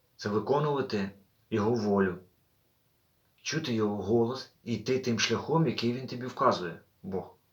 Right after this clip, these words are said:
І в повсякденному житті робити вибір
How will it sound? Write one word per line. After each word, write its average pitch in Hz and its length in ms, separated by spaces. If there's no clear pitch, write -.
І 104 360
в - 1900
повсякденному 117 800
житті 104 580
робити 120 380
вибір 107 640